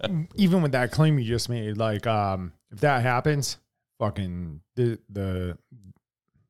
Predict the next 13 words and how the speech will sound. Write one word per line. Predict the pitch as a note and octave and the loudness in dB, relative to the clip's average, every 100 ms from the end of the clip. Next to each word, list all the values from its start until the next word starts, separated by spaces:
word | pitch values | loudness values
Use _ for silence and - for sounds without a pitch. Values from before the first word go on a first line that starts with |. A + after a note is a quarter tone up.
| _ _ _ _ _ _ | _ _ _ _ _ _
the | G#2+ | -6
country | - C3+ - G2 | -2 -2 -2 -4
would | F2+ E2+ | -4 -2
just | G2+ - | -4 -4
be | G2+ F#2 E2 - _ - | -4 -4 -6 -10 _ -6
out | G#2+ - | -6 -4
hunted | A#2 A#2 G2+ F#2 F2 - - | -4 -4 -2 -6 -8 -12 -10
and | F#2+ | -8
out | F2+ - | -8 -8
fished | G#2 F2 - - | -10 -8 -12 -16
because, | E2 F2 D2+ D2 - _ _ _ _ _ _ _ _ _ _ _ _ _ _ - | -14 -12 -10 -10 -12 _ _ _ _ _ _ _ _ _ _ _ _ _ _ -12
you | |
know, | E2+ D2 | -10 -10